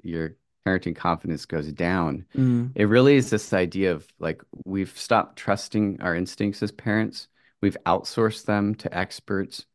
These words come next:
Speaker 1: And that wasn't always the case, you know? Fifty years ago, sixty years ago, it started kind of through that industrial age where we stopped trusting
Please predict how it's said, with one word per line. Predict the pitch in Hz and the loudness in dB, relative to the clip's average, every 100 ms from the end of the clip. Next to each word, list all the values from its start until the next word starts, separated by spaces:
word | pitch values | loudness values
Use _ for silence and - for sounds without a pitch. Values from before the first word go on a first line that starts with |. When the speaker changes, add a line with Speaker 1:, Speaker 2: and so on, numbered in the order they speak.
| _ | _
Speaker 1:
And | 107 107 107 98 - - _ - | 0 4 4 2 -2 -20 _ 2
that | 131 135 | 2 2
wasn't | 127 131 123 | 2 2 4
always | 113 110 | 4 2
the | - | -2
case, | 82 113 95 - - - | -4 -2 -2 -6 -18 -6
you | 90 | -2
know? | 82 82 98 _ | 0 -2 -6 _
Fifty | - 120 110 | -2 0 2
years | 98 104 104 | 4 4 2
ago, | 95 85 82 85 | 2 2 4 2
sixty | - - - - 101 | -2 -8 -8 -2 2
years | 95 101 | 2 4
ago, | 107 90 82 82 | 2 4 2 2
it | 78 | -2
started | - - 98 107 95 80 - _ | -8 0 2 4 4 2 -4 _
kind | - 82 | -6 -6
of | - | -6
through | - 90 | -2 2
that | 85 78 | 2 2
industrial | 76 101 123 - 90 | 0 0 0 0 0
age | 76 78 76 - _ - _ _ | 2 -2 -2 -8 _ -20 _ _
where | 90 90 87 85 - _ - | 4 6 8 6 2 _ -10
we | 90 104 | -2 -2
stopped | 92 - 110 - | 0 2 2 0
trusting | - - 104 - 101 90 87 80 | -2 2 2 2 2 2 2 -2